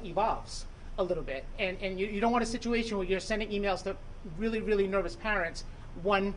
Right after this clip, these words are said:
after another in rapid fire. That just makes people more uncertain about how things are being handled.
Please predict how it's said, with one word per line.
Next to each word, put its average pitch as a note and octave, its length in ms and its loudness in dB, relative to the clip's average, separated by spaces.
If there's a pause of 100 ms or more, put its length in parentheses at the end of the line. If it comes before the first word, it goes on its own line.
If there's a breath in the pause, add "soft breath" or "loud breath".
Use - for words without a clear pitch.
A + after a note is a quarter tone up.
(160)
after G3 240 4
another F#3 300 2
in E3+ 80 -4
rapid F3 280 2
fire. E3 340 0
That F3+ 180 -2
just G3 160 -6
makes F3+ 160 -4
people F3+ 340 -6
more G3 300 4 (300)
uncertain G3 400 -2
about E3+ 200 -2
how E3+ 140 -2
things D#3+ 240 -8
are D#3 40 -8
being D#3+ 200 -6
handled. C#3+ 340 -8